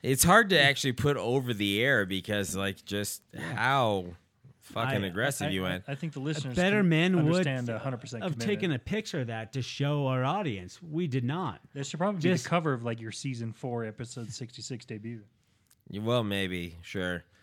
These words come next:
Speaker 1: But the whole thing is, though, with this guy, with this guy specifically, right? Despite what Garrick's trying to do,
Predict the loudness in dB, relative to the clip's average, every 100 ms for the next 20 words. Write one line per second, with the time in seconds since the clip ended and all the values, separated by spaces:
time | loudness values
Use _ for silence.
0 | _ -20 -20 _ 0 2 6 8 6 6
1 | 4 6 4 4 2 0 -6 _ -8 0
2 | 0 2 4 4 4 -2 -12 _ _ -4
3 | 0 0 2 2 2 0 -4 -6 -4 -4
4 | -6 -12 -14 -18 -20 _ -8 -2 -2 -4
5 | _ _ -20 -20 -20 -10 -4 -2 0 0
6 | 0 0 -4 -4 -2 -2 -2 -6 -6 -6
7 | -8 -12 -14